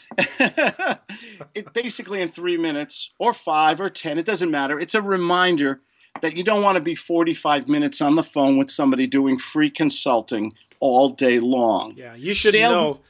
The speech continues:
Speaker 2: You, you should know within three to five minutes whether they're ready to do business today or not, right?
Speaker 1: You can just tell by their demeanor. You've got,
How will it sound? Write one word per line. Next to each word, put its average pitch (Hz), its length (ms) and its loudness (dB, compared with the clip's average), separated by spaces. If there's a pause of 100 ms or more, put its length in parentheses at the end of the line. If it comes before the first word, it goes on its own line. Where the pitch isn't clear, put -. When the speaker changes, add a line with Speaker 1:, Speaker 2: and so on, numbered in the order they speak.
(360)
Speaker 2:
You, 202 180 -8
you 202 140 0
should 208 220 2
know 214 220 10
within 170 240 2
three 190 200 -4
to 170 100 -4
five 151 240 -4
minutes 151 520 -6 (380)
whether 151 280 -4
they're 170 180 2
ready 170 200 0
to 160 80 -8
do 160 120 0
business 175 360 -2
today 131 260 -8
or 117 80 -14
not, - 260 -20
right? 117 220 -16 (580)
Speaker 1:
You 320 200 4
can 320 160 2
just 285 240 0
tell 262 220 4
by 208 200 4
their 196 160 4
demeanor. 175 540 0 (200)
You've 233 200 0
got, 247 220 0